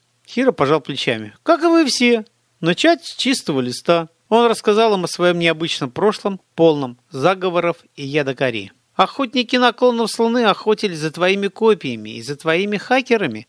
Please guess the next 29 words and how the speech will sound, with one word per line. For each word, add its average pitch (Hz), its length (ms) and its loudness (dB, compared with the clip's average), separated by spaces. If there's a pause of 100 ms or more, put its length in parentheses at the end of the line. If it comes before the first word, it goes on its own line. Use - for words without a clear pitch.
спросил 139 480 -6
Вольфганг. 107 460 -8 (640)
Он 143 160 -6
передал 139 380 0
Хиро 127 300 -4
один 127 260 -6
из 120 100 -10
оставшихся 123 540 -10
контейнеров 123 640 -8
лапши 127 340 -10
со - 140 -12
свининой. 117 460 -12
"Интересно". 147 880 -2 (120)
"Это 247 240 2
не 247 60 0
паранойя", 165 680 0 (200)
возразил 135 420 -2
Хиро. 113 420 -6
"Один 202 320 0
из 208 120 0
моих 208 260 2
клонов 208 420 2
был 208 260 2
убит 190 280 0
на 190 120 0
Луне 190 280 0
охотником 165 800 0
за 151 200 -2
клонами". 110 520 -2